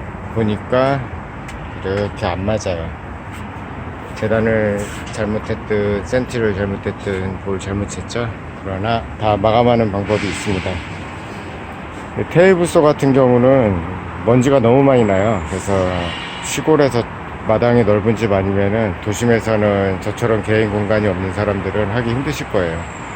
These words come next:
민원 엄-, 엄청 들어올 거예요. 먼지 때문에. 그렇다고 제재소에서 맡기면은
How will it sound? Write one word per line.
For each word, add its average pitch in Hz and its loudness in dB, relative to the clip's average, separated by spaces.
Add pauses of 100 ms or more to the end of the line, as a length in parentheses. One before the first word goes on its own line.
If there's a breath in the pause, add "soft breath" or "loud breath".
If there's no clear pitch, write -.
(140)
민원 117 4
엄-, 113 2 (220)
엄청 131 0
들어올 107 2
거예요. 92 -2
먼지 92 -4
때문에. 85 -6 (1400)
그렇다고 127 4 (1040 loud breath)
제재소에서 135 4
맡기면은 117 4